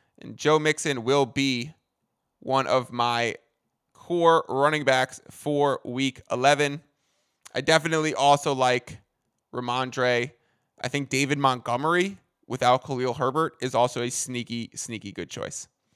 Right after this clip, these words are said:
I also like the Commanders guys like Brian Robinson, Antonio Gibson. I think those guys are good values going against the Houston Texans. But for the purposes of this show,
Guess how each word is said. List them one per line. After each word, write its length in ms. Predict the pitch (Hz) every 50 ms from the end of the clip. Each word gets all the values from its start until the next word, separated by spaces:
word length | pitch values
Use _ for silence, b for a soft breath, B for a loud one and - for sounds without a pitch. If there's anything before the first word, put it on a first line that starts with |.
| _ _ _ _ _ _ _ _ _ -
I 80 | -
also 180 | 135 147 151 -
like 220 | 170 156 151 151
the 60 | - 151
Commanders 540 | - - 156 139 147 160 165 165 170 165
guys 380 | - - 151 156 156 156 147 -
like 180 | 110 110 117 -
Brian 280 | - 117 113 117 113
Robinson, 720 | 120 127 139 143 131 139 139 139 - 147 139 135 131 131 139 _ _ _ _ _ -
Antonio 460 | - 107 117 - 139 123 123 117 110 92
Gibson. 420 | - - 135 135 - - 135 127
I 80 | 110 117
think 200 | - 139 127 113
those 220 | 123 123 123 -
guys 260 | 117 - 113 123 120 123
are 40 |
good 220 | 117 - 120 117 101
values 400 | 113 117 120 123 123 120 117 117
going 300 | - - 110 110 110 107
against 260 | 107 110 113 113 -
the 80 | - -
Houston 280 | 123 113 - - -
Texans. 500 | - - 104 - - - - - - - _ _ _ _ _ _ _ _ _ _ _ -
But 240 | 156 156 - - - _ _
for 120 | - 139 131
the 60 | 127
purposes 460 | 123 - - 147 139 - 147 139 131
of 100 | 139 113
this 140 | 113 135 135
show, 400 | - - 175 180 180 180 196 -